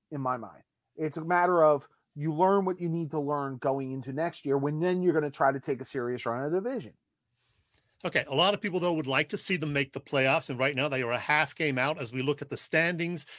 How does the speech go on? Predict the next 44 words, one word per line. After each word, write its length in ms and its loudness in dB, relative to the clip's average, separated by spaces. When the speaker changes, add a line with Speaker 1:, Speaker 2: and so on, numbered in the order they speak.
Speaker 2:
Uh, 800 0
there 240 -4
are 240 0
seven 460 2
teams, 340 -2
as 140 -4
you 60 -4
mentioned, 300 -2
making 280 0
the 80 -8
playoffs 420 2
this 260 -2
year. 280 2
The 80 -10
Eagles 560 0
at 160 -2
six 320 2
and 100 -4
seven, 440 0
right 240 0
behind 340 -2
both 240 -4
Washington 580 -4
and 280 -2
San 300 0
Francisco. 640 -2
For 80 -2
those 200 4
people 240 0
who 120 0
do 200 2
wanna 220 2
see 240 0
a 120 4
playoff 420 0
spot, 340 -2
do 60 -10
you 20 -8
think 180 -4
this 140 -6
team's 240 -2
gonna 160 -2
make 220 -2
it? 80 -12